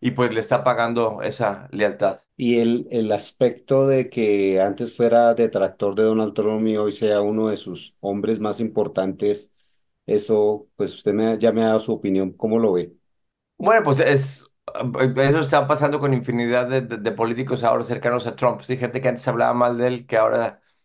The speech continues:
Speaker 1: es, es su más ferviente admirador. Este, y aquí, como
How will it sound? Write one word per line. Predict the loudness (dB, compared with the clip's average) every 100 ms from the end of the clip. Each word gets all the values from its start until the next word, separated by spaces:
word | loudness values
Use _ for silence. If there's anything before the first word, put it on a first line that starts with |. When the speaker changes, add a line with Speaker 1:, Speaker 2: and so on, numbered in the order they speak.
| _ _
Speaker 1:
es, | -8 -8 -4
es | -2
su | 0
más | 2 0
ferviente | -2 -2 0 -2 0 0
admirador. | 0 0 0 0 0 0 -4 -12 _ _ _ _ -12
Este, | -12 -4 -2 2
y | 0
aquí, | -2 -4
como | -2 0 0 -2